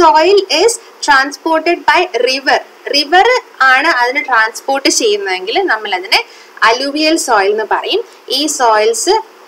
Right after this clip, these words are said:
highly fertile ആണ്, സോറി, it's highly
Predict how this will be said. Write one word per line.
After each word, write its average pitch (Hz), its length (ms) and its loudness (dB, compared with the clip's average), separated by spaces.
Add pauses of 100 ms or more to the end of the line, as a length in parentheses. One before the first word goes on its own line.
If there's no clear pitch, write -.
highly 285 480 0 (200)
fertile 240 640 2
ആണ്, - 200 -10 (280)
സോറി, 190 280 -4 (100)
it's - 140 -16 (220)
highly 285 360 2